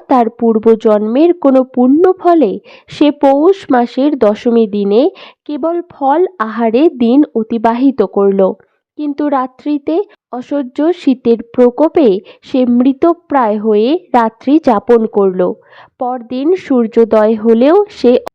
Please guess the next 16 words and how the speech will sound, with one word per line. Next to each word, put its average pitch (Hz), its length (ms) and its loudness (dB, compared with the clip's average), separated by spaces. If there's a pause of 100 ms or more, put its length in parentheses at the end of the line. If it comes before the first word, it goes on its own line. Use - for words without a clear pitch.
(260)
অচেতন 349 600 -2
হয়েই 247 440 2
পড়ে 240 380 2
রইল। 190 440 -2 (440)
দুপুরের 269 540 -4
দিকে 240 400 -4
তার 269 340 0
চেতনা 240 480 0
ফিরল। 196 500 -2 (500)
ক্ষুধা 277 440 -6
নিবারণের 240 640 0
জন্য 240 440 2
সে 214 420 2
অতি 285 420 0
কষ্টে 262 480 0
কিছু 254 360 0